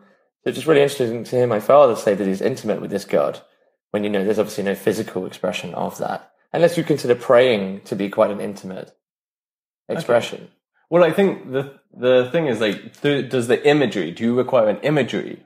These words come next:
Speaker 2: of the god in order to have the intimacy with it?
Speaker 1: Well, it's
Speaker 2: So if there
Speaker 1: interesting.
Speaker 2: was no imagery of Ram,
Speaker 1: Yeah.
Speaker 2: right? Or no, like, imagine, imagine physical form, then could you still be intimate with it?
Speaker 1: Well, so that's what's interesting about it. Like, we have deities of Ram in our house, and he will pray to them, and in that temple he was praying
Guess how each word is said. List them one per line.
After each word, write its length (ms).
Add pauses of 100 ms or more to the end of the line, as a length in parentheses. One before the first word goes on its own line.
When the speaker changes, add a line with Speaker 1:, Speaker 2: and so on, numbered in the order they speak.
Speaker 2:
of 160
the 80
god 300
in 80
order 180
to 100
have 120
the 80
intimacy 400
with 140
it? 100
Speaker 1:
Well, 100
it's 120
Speaker 2:
So 40
if 40
there 80 (180)
Speaker 1:
interesting. 40
Speaker 2:
was 140
no 140
imagery 420
of 220
Ram, 300 (340)
Speaker 1:
Yeah. 300
Speaker 2:
right? 380 (120)
Or 120
no, 280
like, 440
imagine, 640 (120)
imagine 420
physical 320
form, 300
then 100
could 160
you 80
still 220
be 120
intimate 420
with 120
it? 80 (200)
Speaker 1:
Well, 120
so 80
that's 180
what's 160
interesting 280
about 180
it. 180
Like, 220
we 140
have 260
deities 500
of 80
Ram 280
in 120
our 140
house, 560 (480)
and 120
he 60
will 140
pray 240
to 260
them, 220
and 160
in 80
that 160
temple 260
he 60
was 100
praying 360